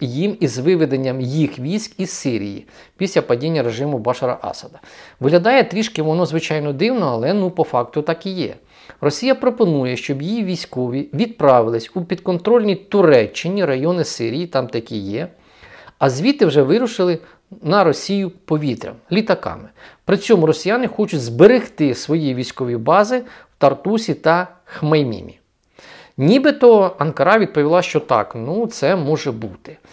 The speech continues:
Офіційного повідомлення поки що від Ердогана немає, але сама інформація наштовхує на те, що Росія і Туреччина активно співпрацюють у сирійському питанні.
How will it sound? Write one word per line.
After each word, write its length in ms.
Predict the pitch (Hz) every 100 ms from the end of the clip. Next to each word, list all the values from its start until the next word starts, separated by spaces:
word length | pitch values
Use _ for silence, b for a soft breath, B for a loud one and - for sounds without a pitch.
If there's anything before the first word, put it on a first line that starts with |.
| B B -
Офіційного 480 | 165 175 226 185
повідомлення 580 | 165 170 165 160 147 131
поки 300 | 131 147 -
що 220 | - -
від 180 | 123 123
Ердогана 500 | 131 127 131 123 113
немає, 540 | 123 139 190 269 262 247 - _ _ _ _ _
але 220 | 131 151
сама 260 | 170 165 160
інформація 600 | 143 151 151 220 220 139
наштовхує 500 | 135 - 147 139 131
на 140 | 127
те, 180 | 131 196
що 500 | 196 - 147 156 147 B B B -
Росія 640 | 143 - 160 196 226 208 -
і 120 | 160
Туреччина 720 | 135 - 120 131 - 190 196 190
активно 420 | 147 - 147 123
співпрацюють 680 | - 117 - 107 165 196 -
у 40 |
сирійському 480 | - 120 143 - 135
питанні. 420 | - - 95 92